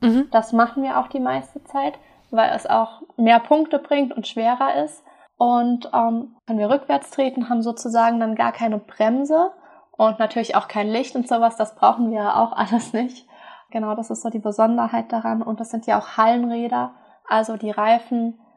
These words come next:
Speaker 2: Mit denen sind wir zwar auch schon mal das ein oder andere Mal draußen, so für so Schaufahren oder sowas gefahren, aber sonst wird mit den Rädern eigentlich nur in der Halle gefahren,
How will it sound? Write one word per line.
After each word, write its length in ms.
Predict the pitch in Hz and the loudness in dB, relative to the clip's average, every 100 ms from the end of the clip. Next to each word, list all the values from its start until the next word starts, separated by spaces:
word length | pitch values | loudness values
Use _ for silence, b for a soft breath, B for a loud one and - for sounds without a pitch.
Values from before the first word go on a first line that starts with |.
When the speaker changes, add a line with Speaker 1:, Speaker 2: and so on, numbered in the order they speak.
| b b b | b b b
Speaker 2:
Mit 140 | 226 240 | -4 0
denen 160 | 247 | 2
sind 160 | 262 262 | 2 0
wir 120 | 254 | -2
zwar 320 | - 233 226 | 2 4 4
auch 60 | 240 | 2
schon 160 | - | 0
mal 120 | 247 233 | 0 0
das 120 | 226 | -2
ein 220 | - 233 | -2 -2
oder 140 | 233 | -2
andere 320 | 233 226 226 226 | 0 0 -2 -2
Mal 120 | 214 | -6
draußen, 800 | - 233 254 277 277 269 254 254 | 0 4 4 4 -2 -2 -4 -8
so 200 | - 226 220 | -6 -4 -4
für 180 | - 220 | -8 -8
so 100 | 214 | -6
Schaufahren 680 | - 285 285 285 262 254 254 | 2 2 2 2 2 2 0
oder 240 | 240 240 | -2 -2
sowas 340 | 240 233 233 | 0 -2 -2
gefahren, 460 | - - 240 240 240 | -14 -8 -4 -2 -2
aber 280 | 220 214 214 | -2 -2 0
sonst 340 | 220 233 - B B B | 0 0 -6 B B B
wird 300 | - 220 220 | -4 -4 -4
mit 120 | 226 226 | -10 -6
den 80 | 214 | -6
Rädern 320 | 220 226 220 | -4 -2 -4
eigentlich 300 | 220 214 - | -4 -6 -6
nur 120 | 226 | -4
in 40 | |
der 160 | 220 214 | -2 -2
Halle 220 | 233 233 | 0 -2
gefahren, 480 | 226 - 226 220 233 | -4 -8 -4 -4 -4